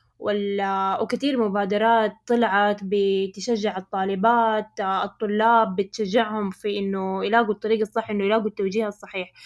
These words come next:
طب بالنسبة للناس اللي already كده هم تخرجوا، يعني كتير ناس يجوا يقولوا:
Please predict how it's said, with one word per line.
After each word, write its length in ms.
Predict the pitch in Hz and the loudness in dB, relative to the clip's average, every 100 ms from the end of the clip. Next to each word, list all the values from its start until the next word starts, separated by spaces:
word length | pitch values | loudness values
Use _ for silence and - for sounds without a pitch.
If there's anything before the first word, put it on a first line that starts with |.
| - - _ | -20 -20 _
طب 140 | 202 | 0
بالنسبة 380 | 196 247 339 285 | 2 2 2 0
للناس 380 | 220 214 277 285 | 2 2 0 -2
اللي 160 | 202 202 | -2 -2
already 400 | 214 254 247 208 | 0 0 0 -2
كده 160 | 262 | -2
هم 100 | 220 | -2
تخرجوا، 600 | 196 - 233 226 220 254 277 | -4 -6 -2 0 0 -2 -2
يعني 180 | 196 | -4
كتير 240 | 208 233 277 | -6 -4 -2
ناس 240 | 254 254 | -2 -2
يجوا 220 | 254 226 196 | -2 -2 0
يقولوا: 380 | 226 240 277 | 0 0 0